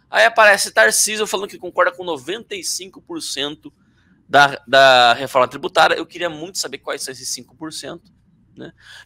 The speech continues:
E ontem nós tínhamos, é, nós tivemos aí uma reunião do P L em que o Ricardo Salles passa, esfrega o sabão no Tarcísio, né?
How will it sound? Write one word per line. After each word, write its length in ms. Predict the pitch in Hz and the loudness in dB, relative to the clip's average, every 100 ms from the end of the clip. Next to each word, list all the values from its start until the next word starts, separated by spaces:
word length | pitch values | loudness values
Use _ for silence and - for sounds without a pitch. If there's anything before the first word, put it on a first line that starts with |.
| - | 0
E 100 | 262 | 4
ontem 480 | 202 208 202 262 247 | 6 6 2 -6 -8
nós 640 | 190 208 214 - - - _ | 0 2 4 2 -2 -8 _
tínhamos, 800 | - 190 202 220 220 226 - - _ _ _ _ _ _ _ _ _ - | -4 -2 0 -2 -4 -6 -6 -8 _ _ _ _ _ _ _ _ _ 0
é, 960 | 143 143 139 139 135 127 123 117 110 135 | 2 4 2 2 2 4 2 2 -2 -4
nós 160 | 147 | -6
tivemos 260 | 151 160 165 | -4 -4 -2
aí 100 | 160 | -2
uma 120 | 170 | -2
reunião 360 | 170 185 160 147 | -4 -8 -8 -10
do 100 | 151 | -6
P 120 | 175 | -2
L 420 | 147 139 151 165 _ _ _ _ | 2 0 -2 -8 _ _ _ _
em 100 | 165 | -16
que 120 | - | -14
o 40 | 180 | -12
Ricardo 320 | - 190 190 | -4 -4 -4
Salles 400 | - 175 175 - _ | -2 -2 -2 -8 _
passa, 420 | - 175 180 - | -6 -6 -6 -6
esfrega 540 | 214 - - 175 185 190 | -8 -10 -6 -2 -2 -2
o 60 | |
sabão 600 | 196 - 214 147 147 131 - _ _ _ _ _ - | -6 -6 -6 -6 -6 -8 -14 _ _ _ _ _ -18
no 160 | 117 | -10
Tarcísio, 600 | 110 143 - 117 98 - _ 85 | -2 -2 -2 -6 -10 -18 _ _
né? 260 | 101 117 | -16 -14